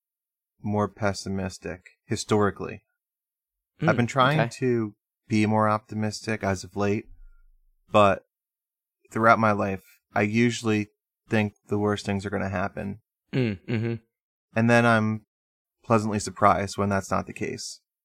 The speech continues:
Speaker 2: Hmm. That's a fun way to look at it, yeah.
Speaker 1: Yeah, I'd rather be pleasantly surprised than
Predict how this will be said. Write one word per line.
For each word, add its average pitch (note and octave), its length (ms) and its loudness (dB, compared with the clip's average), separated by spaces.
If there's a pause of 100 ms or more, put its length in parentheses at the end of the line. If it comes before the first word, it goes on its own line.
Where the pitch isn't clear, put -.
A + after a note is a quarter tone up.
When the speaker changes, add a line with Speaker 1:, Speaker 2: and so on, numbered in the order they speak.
(140)
Speaker 2:
Hmm. F#3 160 -6 (260)
That's - 120 -6
a F#3 60 0
fun C#3+ 180 -2
way A2+ 80 0
to G2+ 80 -4
look G2+ 160 -8
at G#2+ 160 -4
it, D3 100 -8
yeah. D3 240 -6 (380)
Speaker 1:
Yeah, F#2+ 380 -6
I'd G#2+ 140 0
rather A#2+ 300 4
be G#2+ 440 -2 (340)
pleasantly A2 300 0
surprised G2 600 0
than G2 360 -4